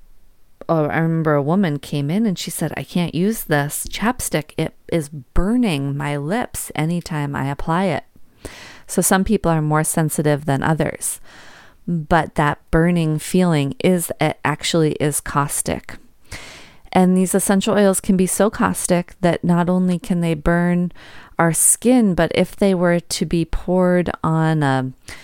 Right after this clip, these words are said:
finished wooden table, neat, undiluted, they would ruin the finish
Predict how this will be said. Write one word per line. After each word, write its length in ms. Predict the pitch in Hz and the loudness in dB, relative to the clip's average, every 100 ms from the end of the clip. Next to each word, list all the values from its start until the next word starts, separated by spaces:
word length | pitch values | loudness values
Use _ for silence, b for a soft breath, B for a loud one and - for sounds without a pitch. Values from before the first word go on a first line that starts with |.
| B | B
finished 640 | - - 220 202 185 - - _ - | -14 0 2 2 0 -6 -12 _ -8
wooden 640 | 170 160 180 170 175 160 147 | -4 2 2 4 2 0 0
table, 560 | - 202 220 - - - B B B B B 175 | 0 0 0 -2 -4 -12 B B B B B 4
neat, 520 | 180 185 156 - - - | 4 4 0 -4 -2 2
undiluted, 960 | 170 160 151 147 160 190 156 156 - - | 2 4 2 2 4 4 2 -2 -4 -6
they 680 | 160 170 160 160 160 165 - - - - | 2 4 4 4 2 0 -4 -10 -12 -6
would 760 | 151 165 160 151 151 151 - - - - - _ | 2 4 4 4 4 2 -2 -10 -20 -20 -20 _
ruin 520 | 170 165 196 196 160 | 2 4 6 4 2
the 80 | 143 | 0
finish 600 | - 233 220 73 - - | 0 0 0 -2 -8 -10